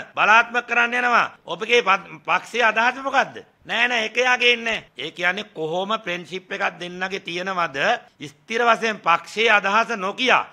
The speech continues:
රනිල්ගේ හදවතේ තියෙන දේ ප්‍රකාශ කරන්න තරම් ජනතා විමුක්ති පෙරමුණට. කොහොමද ජනතා විමුක්ති පෙරමුණේ හෘද සාක්ෂිය?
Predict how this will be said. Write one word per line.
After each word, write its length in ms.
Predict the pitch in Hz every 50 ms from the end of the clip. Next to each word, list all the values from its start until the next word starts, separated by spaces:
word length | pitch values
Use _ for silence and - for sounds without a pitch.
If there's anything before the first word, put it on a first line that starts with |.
| _
රනිල්ගේ 680 | _ 139 143 170 202 233 247 247 226 240 240 240 233 196
හදවතේ 600 | 156 165 202 202 254 254 254 254 240 233 233 233
තියෙන 320 | 233 220 220 214 214 214
දේ 160 | 185 208 214 202
ප්‍රකාශ 480 | - 190 196 202 233 240 233 226 202
කරන්න 280 | 180 208 202 196 196 190
තරම් 340 | - 190 180 185 185 175 147 - _
ජනතා 460 | 160 196 202 220 220 226 226 214 214
විමුක්ති 360 | 202 196 202 190 - - 185
පෙරමුණට. 520 | 180 190 190 185 170 170 160 117 117 101 -
කොහොමද 320 | - 185 220 226 233 233
ජනතා 420 | 226 202 202 208 214 - 214 214 208
විමුක්ති 260 | 196 196 - - 196
පෙරමුණේ 440 | 185 202 196 190 190 190 185 - - _
හෘද 220 | 165 196 208 208 233 247 -
සාක්ෂිය? 480 | 240 196 269 262 - - 185 165 120